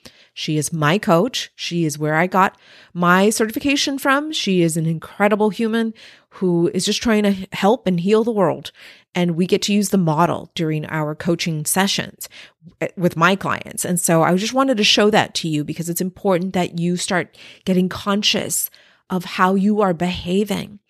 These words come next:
and the emotion that's creating those behaviors and the thought that's actually correlated to those emotions. It's important that we look at this progression. Now, it's not such a clean linear progression,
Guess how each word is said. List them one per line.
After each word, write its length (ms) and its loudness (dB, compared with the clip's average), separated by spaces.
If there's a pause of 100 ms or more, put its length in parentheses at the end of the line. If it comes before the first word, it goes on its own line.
(340)
and 160 0
the 60 6
emotion 560 2
that's 160 -4
creating 540 2
those 200 4
behaviors 640 -4
and 200 0
the 100 4
thought 600 0
that's 220 -6
actually 600 -4
correlated 760 -2
to 100 -4
those 260 -4
emotions. 640 -10 (460)
It's 120 -2
important 480 2
that 160 2
we 100 0
look 240 0
at 120 -2
this 180 -2
progression. 840 -6
Now, 120 2
it's 160 -2
not 120 2
such 140 -2
a 60 -2
clean 580 0
linear 300 2
progression, 680 0